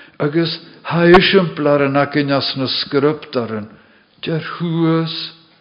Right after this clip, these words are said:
Christ. So manchas a chola éisimplar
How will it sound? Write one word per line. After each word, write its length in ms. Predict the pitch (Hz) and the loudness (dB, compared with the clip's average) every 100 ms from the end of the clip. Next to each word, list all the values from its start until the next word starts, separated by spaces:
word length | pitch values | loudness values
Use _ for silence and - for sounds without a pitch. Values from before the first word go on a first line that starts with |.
| _ _ _ - | _ _ _ -10
Christ. 920 | - 107 104 113 107 - - - - _ _ _ _ _ - - | -6 -4 -4 -6 -12 -14 -16 -20 -20 _ _ _ _ _ -20 -20
So 160 | - 185 | -4 -2
manchas 500 | 180 202 202 190 - | 2 2 2 -2 0
a 100 | 180 180 - - - | -2 -2 -12 -20 -20
chola 560 | - - 202 196 220 208 - | -20 -6 -4 -2 -4 -4 -4
éisimplar 760 | 160 - 160 135 135 135 123 | -4 -2 -6 -8 -8 -6 -6